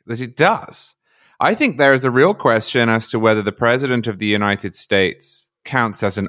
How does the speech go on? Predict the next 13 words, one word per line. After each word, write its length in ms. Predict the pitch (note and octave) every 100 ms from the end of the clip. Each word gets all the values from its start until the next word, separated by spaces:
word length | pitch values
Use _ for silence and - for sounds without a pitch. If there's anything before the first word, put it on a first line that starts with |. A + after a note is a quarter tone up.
| -
officer 580 | B2+ B2+ G#2+ - G2 F#3+ _ _ _ _ _ _ _ _ _ _ _ _ _ _
who 120 | A2+
can 320 | G#2 C3 C3+ B2
be 120 | G#2+
disqualified. 840 | G2 - A2 G2+ F#2 F2 F2 C#3+ F3 _ _ _ _ _ _ _ _
I 100 | -
say 220 | D#3+ F#3+ G#3
that 280 | D3+ C#3 C#3 _ _ _
in 240 | - C#3+ C3+
part 320 | E3+ G#3 F#3
because 260 | C#3+ C#3+ C3
I 100 | C3
think 460 | - F#3 D#3 -